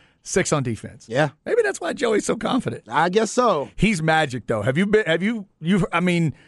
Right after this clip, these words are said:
Speaker 1: that's one guy I wish you could have seen live in the room.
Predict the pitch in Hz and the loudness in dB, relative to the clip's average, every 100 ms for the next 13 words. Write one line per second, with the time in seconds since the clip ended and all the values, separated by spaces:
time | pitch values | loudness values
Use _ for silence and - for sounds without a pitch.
0 | _ - 185 190 220 190 170 160 143 156 | _ 0 0 0 0 2 2 2 2 0
1 | 156 147 160 135 - 139 135 120 113 104 | -2 -2 -2 -2 -4 -2 0 0 0 -4
2 | - _ 123 135 135 139 131 120 110 110 | -8 _ -2 0 2 0 -2 -6 -6 -8
3 | 101 87 | -10 -14